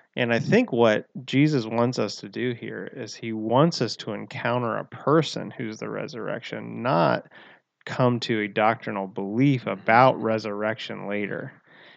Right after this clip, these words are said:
It's still about him and the person of him. And I think that's actually what he's actually trying to say when he says to Martha after he says, "On the resurrection and life,"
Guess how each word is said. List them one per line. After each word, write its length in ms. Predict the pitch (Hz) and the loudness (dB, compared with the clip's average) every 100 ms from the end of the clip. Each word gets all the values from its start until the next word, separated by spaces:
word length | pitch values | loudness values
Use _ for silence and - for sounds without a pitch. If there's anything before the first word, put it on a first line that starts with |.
| _ | _
It's 200 | - 117 | -2 -2
still 500 | - - 147 165 165 | -4 0 6 8 8
about 420 | 120 113 110 110 - | 4 4 4 2 -2
him 480 | - 139 131 127 | -8 -2 0 0
and 140 | 113 104 | -2 -6
the 40 | |
person 680 | - - 123 127 - 120 117 | -8 -2 -2 -2 -6 -10 -8
of 340 | - 117 117 | 0 2 2
him. 440 | 110 123 107 98 107 | -2 -4 -4 -4 -4
And 80 | 113 | -4
I 20 | |
think 300 | - 160 151 | 0 0 2
that's 260 | 120 117 - | 0 2 0
actually 280 | 117 - 110 | -2 -2 -4
what 180 | 110 | -4
he's 200 | 110 120 | -2 -2
actually 260 | 110 104 107 | -2 -4 -6
trying 180 | - 107 | -6 -6
to 60 | 110 | -6
say 320 | - 120 110 | -2 0 0
when 160 | 104 104 | -2 -4
he 80 | 104 | -6
says 280 | - 107 104 | -4 -4 -6
to 80 | |
Martha 340 | 104 104 107 101 | -4 -2 -2 -2
after 340 | 101 104 - | -2 -2 -6
he 60 | 104 | -8
says, 220 | 113 104 | -8 -6
"On 120 | 110 | -6
the 80 | 107 | -6
resurrection 500 | 107 107 107 - 110 | -8 -8 -10 -12 -12
and 120 | 104 | -6
life," 260 | 107 104 | -4 -4